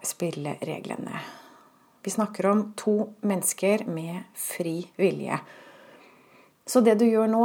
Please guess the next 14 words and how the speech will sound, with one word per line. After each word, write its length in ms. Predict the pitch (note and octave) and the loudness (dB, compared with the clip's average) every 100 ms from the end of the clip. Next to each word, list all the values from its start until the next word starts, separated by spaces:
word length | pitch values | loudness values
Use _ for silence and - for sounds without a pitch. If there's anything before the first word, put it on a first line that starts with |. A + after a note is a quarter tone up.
| B3 | 2
er 400 | - E3+ E3+ E3+ | 0 -6 -6 -8
at 140 | - | -6
du 60 | F3+ | -4
tenker 500 | F#3 D#3+ - D#3+ E3 - E3+ | -4 -6 -8 -6 -6 -2 -2
at 220 | F3 - A3+ | -2 -2 2
løsningen 680 | A3 - F#3+ F#3+ A#3+ B3+ A#3+ | 2 2 -2 2 4 2 -2
på 200 | - F#3+ G3 G3 | -2 0 2 0
dine 460 | G3 D#3+ E3 F3+ - - - | -2 -4 -4 -4 -6 -10 0
lidelser, 560 | G#3+ E3 - A#3 C4 C#4+ - _ _ _ _ _ _ C#3+ | 0 2 2 6 8 6 -2 _ _ _ _ _ _ -2
det 140 | F#3+ | 0
er 300 | D#3+ D#3 D#3 | 0 -4 -6
å 60 | - | -8
kontrollere 580 | F3 E3+ F3 E3+ C#3+ E3 - | -8 -8 -6 -6 -6 -8 -4
han. 260 | D3+ E3 | -4 -4